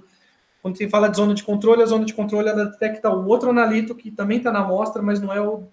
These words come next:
do, de interesse. Por exemplo, deve ser alguma outra proteína que não seja do coronavírus, que seja parecida ou algo que tem naquela amostra pra você fazer a zona controle. Por isso que você vê dois risquinhos quando vê no comercial.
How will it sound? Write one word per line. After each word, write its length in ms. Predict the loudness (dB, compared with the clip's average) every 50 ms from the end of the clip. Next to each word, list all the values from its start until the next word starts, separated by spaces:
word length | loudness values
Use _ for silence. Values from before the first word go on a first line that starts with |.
| _ -20 _
do, 420 | -20 -20 -20 -20 -18 -20 -20 -20 -20
de 160 | -18 -14 -14 -6
interesse. 480 | -4 -2 0 0 0 -2 -4 -8 -14 _ _ -20 _ _
Por 100 | -10 -8
exemplo, 220 | -6 -6 -4 0
deve 160 | 0 0 0 -2
ser 140 | -4 -4
alguma 240 | -4 -2 0 2 2
outra 180 | 2 2 2 -2
proteína 460 | -4 -6 -4 -2 -2 0 0 -2 -4
que 80 | -4 -4
não 100 | -6 -6
seja 260 | -2 -2 -2 -2 -2
do 120 | -6 -8
coronavírus, 840 | -8 -6 -4 -2 0 -2 -2 -4 -4 -8 -10 -10 -12 -14 -16 -18 _ _ _ _ _ _ _ _ _ _ _ _ _ _ _ _ _ _ _ _ _ _
que 60 | -12
seja 180 | -10 -8 -6 -4
parecida 680 | -2 0 0 0 0 -2 -4 -4 -4 -2 0 0 0
ou 260 | 0 0 0 2 2
algo 260 | 2 2 2 0 -2 -4
que 120 | -8 -10
tem 380 | -8 -6 -6 -4 -4 -6 -8 -10 -16 _ _ _ _ _
naquela 500 | -10 -8 -4 -4 -4 -4 -2 -2 -2 0
amostra 400 | 0 -2 0 0 0 0 -2 -4
pra 160 | -4 -2 -2 -2
você 240 | -2 -2 -4 -4
fazer 240 | -4 -4 -2 0 0
a 40 | 0
zona 200 | 0 0 -2 -2
controle. 400 | -2 -4 -4 -2 -2 -2 -4 -4
Por 100 | -6 -8
isso 140 | -12 -12 -14
que 100 | -14 -18 -16
você 180 | -12 -10 -8
vê 80 | -8 -6
dois 260 | -6 -4 -4 -4 -2
risquinhos 640 | -4 -6 -6 -8 -10 -14 -14 -12 -10 -12 -12 -14 -16 _ _ _ _ _ _
quando 160 | -10 -10 -6
vê 120 | -4 -4 -6
no 80 | -6
comercial. 680 | -6 -8 -6 -4 -4 -4 -4 -4 -4 -4 -4 -4 -6 -12